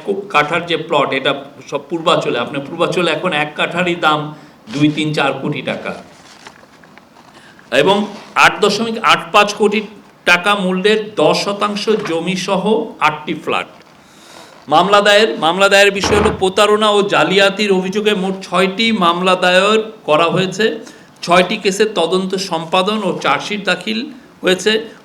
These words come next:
পরিবারের সাত সদস্যকে আন্তর্জাতিক ভ্রমণে নিষেধাজ্ঞা আরোপ করা হয়েছে। এছাড়া, আহ, মানে overall যদি কেসগুলো ডেভেলপমেন্টের কথা বলি, তাহলে বিএফআইইউ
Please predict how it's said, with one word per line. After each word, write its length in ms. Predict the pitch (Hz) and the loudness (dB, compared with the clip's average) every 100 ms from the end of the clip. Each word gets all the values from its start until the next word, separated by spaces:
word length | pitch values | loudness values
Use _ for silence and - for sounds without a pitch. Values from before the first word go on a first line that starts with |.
| - | -2
পরিবারের 540 | 170 190 190 190 202 | 0 4 4 4 2
সাত 420 | 202 - 185 190 | -2 -2 -2 -2
সদস্যকে 800 | - 190 180 190 185 196 196 202 - | -6 -4 -2 -4 -4 -6 -4 -4 -2
আন্তর্জাতিক 800 | 143 160 190 180 185 180 202 - - | -4 -4 -4 -2 -2 -2 -6 -10 -10
ভ্রমণে 520 | 131 156 175 185 220 - - - | -6 -4 -2 -2 -2 -8 -16 -10
নিষেধাজ্ঞা 920 | 135 147 185 175 180 180 - 196 208 - | -6 -2 -2 -2 -4 -6 -2 -2 -2 -2
আরোপ 340 | 127 143 143 - | -2 0 -2 -2
করা 180 | 120 117 | -6 -4
হয়েছে। 460 | 98 92 87 - - - - - - - - - - - - - - - - - - - - - - - - | -4 -8 -10 -12 -20 -20 -20 -20 -20 -20 -20 -20 -20 -20 -20 -20 -16 -14 -14 -18 -20 -20 -16 -14 -14 -10 -2
এছাড়া, 360 | 190 240 247 | 2 6 6
আহ, 400 | 247 247 - 165 147 - - | 6 2 -6 -4 -6 -10 -6
মানে 160 | 165 160 180 | -4 -2 0
overall 440 | 170 202 226 226 226 | 2 4 6 6 6
যদি 200 | 226 226 | 2 0
কেসগুলো 640 | 208 196 - 214 220 214 | 0 0 0 2 4 4
ডেভেলপমেন্টের 600 | 160 160 185 190 214 214 | 2 0 0 0 -2 -2
কথা 280 | 214 196 208 | 0 0 0
বলি, 340 | 202 151 147 277 - - - - | -2 -4 -4 -6 -12 -20 -14 0
তাহলে 260 | 170 185 190 - 180 | 2 2 0 -4 2
বিএফআইইউ 1000 | 214 226 226 220 220 226 226 226 226 | 8 8 8 6 4 6 6 6 2